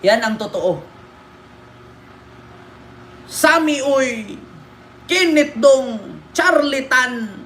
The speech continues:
Peter Lim, Michael Yang, ubusin mo lahat yan.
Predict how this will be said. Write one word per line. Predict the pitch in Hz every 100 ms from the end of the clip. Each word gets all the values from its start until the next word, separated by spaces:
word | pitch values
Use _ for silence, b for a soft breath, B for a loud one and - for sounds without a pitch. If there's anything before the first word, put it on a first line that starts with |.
| - - - -
Peter | 359 359 - 285 269
Lim, | 254 269 254 226 190 165 - - - - -
Michael | 214 349 330 - 277 262
Yang, | 277 254 233 180 151 - -
ubusin | 247 254 175 269 - 262 233
mo | 233
lahat | 226 220 214
yan. | - 202 190 170 143